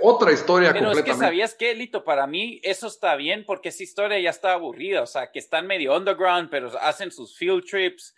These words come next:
Speaker 2: y de repente están infiltrando vo-, vot y andan trabajando con este grupo que na-,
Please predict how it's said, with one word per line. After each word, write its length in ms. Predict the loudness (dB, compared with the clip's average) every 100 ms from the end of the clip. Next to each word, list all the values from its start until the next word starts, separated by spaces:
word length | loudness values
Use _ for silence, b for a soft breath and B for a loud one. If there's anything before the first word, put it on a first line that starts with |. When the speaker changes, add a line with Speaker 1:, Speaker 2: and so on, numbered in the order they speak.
| _ _ -14
Speaker 2:
y 220 | -8 -2
de 100 | -2
repente 360 | -2 -6 -8
están 260 | -6 -4 -4
infiltrando 920 | -8 -12 -16 -8 -4 -2 -4 -6 -6
vo-, 320 | -2 2 2 0 -6
vot 400 | 0 2 2 -4 -20 _ _ _ _
y 200 | -4 0
andan 300 | 0 -2 -2
trabajando 480 | 0 0 0 -4 -4
con 160 | -6
este 340 | -8 -8 -8 -8
grupo 420 | -6 -6 -4 -6
que 180 | -6 -10
na-, 280 | -6 -8 -8